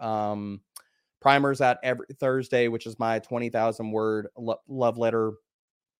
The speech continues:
on the week. Um, I pour my heart and soul into that article every single week. I spend,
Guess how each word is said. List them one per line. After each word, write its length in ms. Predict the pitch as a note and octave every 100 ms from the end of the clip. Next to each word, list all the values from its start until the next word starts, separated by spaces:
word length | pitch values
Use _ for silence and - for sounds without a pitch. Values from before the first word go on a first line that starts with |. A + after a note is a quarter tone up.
| _ _
on 200 | E3+ D#3+
the 60 | B2+
week. 460 | C#3+ G#3 - - _ _ _ _ _ _ -
Um, 540 | B2 B2 A#2 A2+ A2
I 220 | - A#2+ A#2
pour 340 | - D3+ C#3
my 200 | C#3 A#2+ G#2+
heart 340 | - C#3 C3
and 160 | C3+ A2
soul 640 | - - - C3+ C#3 C3+ -
into 260 | B2 A#2+
that 180 | B2 A#2+
article 600 | B2 A#2 A#2+ A#2+ A2+ A2
every 480 | - A#2 A#2 A#2+ A#2
single 720 | - - - C3 C3 B2+ B2
week. 400 | A#2 A#2 A2 - B2
I 120 | A2
spend, 760 | - C3 A#2 A2+ A2+ A2 G#2+